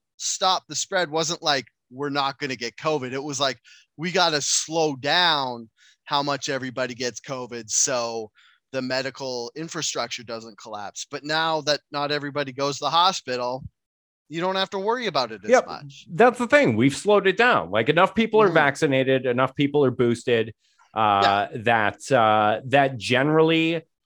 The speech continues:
Speaker 2: the health system should not be overwhelmed by this. If it is, there were definitely some miscalculations <laughs> along
Speaker 1: Yeah.
Speaker 2: the way. But I was like,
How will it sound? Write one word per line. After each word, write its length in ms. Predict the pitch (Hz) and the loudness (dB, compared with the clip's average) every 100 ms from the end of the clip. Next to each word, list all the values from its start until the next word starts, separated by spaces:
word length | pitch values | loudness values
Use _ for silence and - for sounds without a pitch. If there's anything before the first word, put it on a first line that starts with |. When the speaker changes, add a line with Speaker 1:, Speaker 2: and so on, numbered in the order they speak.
| _ | _
Speaker 2:
the 340 | 120 127 113 104 | 2 4 4 0
health 320 | 101 143 139 | 2 0 0
system 720 | - 160 156 160 143 151 143 - | -4 -4 0 0 0 -2 -8 -12
should 480 | - - 156 160 165 | -8 -2 6 6 6
not 260 | 170 160 | 2 2
be 300 | 151 151 151 | 2 2 2
overwhelmed 760 | - 127 131 131 117 113 135 135 | 4 4 6 4 4 4 2 2
by 200 | 135 139 | 4 4
this. 400 | 151 196 - - - | 4 0 -2 -8 2
If 180 | 160 202 | 4 6
it 160 | 180 | 4
is, 480 | 156 135 160 233 - 147 | 6 4 2 -4 -12 2
there 260 | 131 123 | 4 6
were 160 | 120 120 | 4 2
definitely 540 | 117 123 120 151 151 | 4 2 2 0 0
some 320 | 147 - 123 110 | 0 -2 -2 -2
miscalculations 1300 | 120 - - 131 120 123 - 139 - - 120 139 | -4 -6 -2 -2 0 0 2 0 0 -4 0 -2
<laughs> 100 | 117 | -2
along 220 | 131 107 - | -4 -4 -2
Speaker 1:
Yeah. 160 | 123 98 | 0 2
Speaker 2:
the 60 | |
way. 200 | 90 110 - - - _ | 0 -2 -6 -20 -20 _
But 160 | 165 | 6
I 120 | 165 170 | 6 4
was 160 | 156 | 4
like, 320 | 170 156 - | 4 4 0